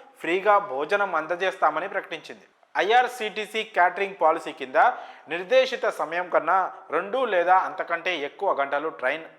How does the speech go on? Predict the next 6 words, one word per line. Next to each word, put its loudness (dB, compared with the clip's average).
రావడం 2
ఆలస్యమైతే -6
ఆ 8
రైళ్లలో 4
ప్రయాణించవలసిన 0
వారికి -2